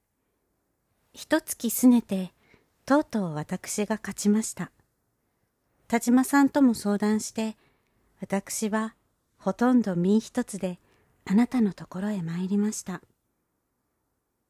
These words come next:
ヨドバシのアパートで暮らした二か年ほど、私にとって楽しい月日はありませんでした。毎日毎日、明日の計画で胸がいっ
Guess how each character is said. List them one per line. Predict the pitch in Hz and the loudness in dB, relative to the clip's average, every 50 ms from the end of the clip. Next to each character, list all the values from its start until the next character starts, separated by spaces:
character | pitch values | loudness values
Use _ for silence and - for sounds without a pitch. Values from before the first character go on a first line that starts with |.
| _ _ _ _ _ _ _ _ _ _ _ | _ _ _ _ _ _ _ _ _ _ _
ヨ | 208 220 | 2 4
ド | 208 240 233 | 4 4 4
バ | 220 254 | 4 2
シ | 254 - - | 2 4 6
の | 254 262 262 | 6 6 6
ア | 269 | 4
パ | - - 269 277 | 4 4 2 2
ー | 277 | 4
ト | - 262 | 2 0
で | 240 214 | 0 0
暮 | - - 220 214 | 0 2 2 2
ら | 220 | 2
し | 220 - | 0 2
た | - 240 | 4 6
二 | 233 233 226 | 6 6 6
か | - 254 247 | 4 4 6
年 | 247 247 240 226 | 6 6 6 6
ほ | 208 214 202 | 4 2 2
ど、 | 202 196 196 190 - _ _ _ _ _ _ _ _ | 2 0 0 -2 -6 _ _ _ _ _ _ _ _
私 | _ 208 208 - 240 - - - - 277 | _ -2 0 0 0 0 -2 4 8 8
に | 277 277 | 8 8
と | - 285 | 8 4
っ | 285 | 0
て | - - 240 | 0 -2 -4
楽 | - 214 208 220 233 | 0 4 4 4 4
し | - - 277 277 | 4 2 0 0
い | 262 | 0
月 | - - - 247 | -4 -6 -4 -4
日 | 233 - 226 | -2 -2 -2
は | 190 196 185 | -2 -2 -2
あ | |
り | 190 202 208 | 2 2 4
ま | 214 220 | 4 2
せ | 214 - 247 | 2 2 2
ん | 240 240 | 2 4
で | 226 220 | 2 0
し | 208 - | -2 -4
た。 | - - 190 180 - - _ _ _ _ _ _ _ _ _ _ _ _ _ _ _ _ _ _ _ _ _ _ _ _ _ _ _ _ | -6 -6 -8 -8 -8 -14 _ _ _ _ _ _ _ _ _ _ _ _ _ _ _ _ _ _ _ _ _ _ _ _ _ _ _ _
毎 | 196 208 214 214 | 4 4 6 6
日 | 208 202 190 - - - - 175 | 6 4 2 -2 -8 -8 -6 -4
毎 | 175 180 214 226 | -2 0 0 2
日、 | 214 202 202 - - - 190 185 180 - _ _ _ _ _ _ _ _ _ - | 2 0 -2 -6 -10 -10 -8 -8 -10 -10 _ _ _ _ _ _ _ _ _ -6
明 | - 196 | -4 -4
日 | - - 202 | 0 4 6
の | 202 214 220 | 6 6 6
計 | 214 - 233 233 | 2 0 -2 -2
画 | 226 - 240 - - 247 | -2 -4 -6 -4 -4 -2
で | - 240 240 233 - - - - _ _ _ - | -2 0 -2 -2 -6 -12 -20 -20 _ _ _ 6
胸 | 190 208 254 302 | 8 8 10 8
が | 285 285 | 8 6
い | 240 190 | 2 0
っ | 175 | -2